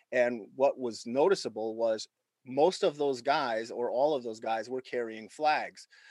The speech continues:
So because they had poles and flags and the way the, the media's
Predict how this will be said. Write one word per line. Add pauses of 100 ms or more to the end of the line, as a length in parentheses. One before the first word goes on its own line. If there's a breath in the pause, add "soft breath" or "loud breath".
(140 loud breath)
So
because
they
had
poles
and
flags
and (320)
the
way
the, (220)
the
media's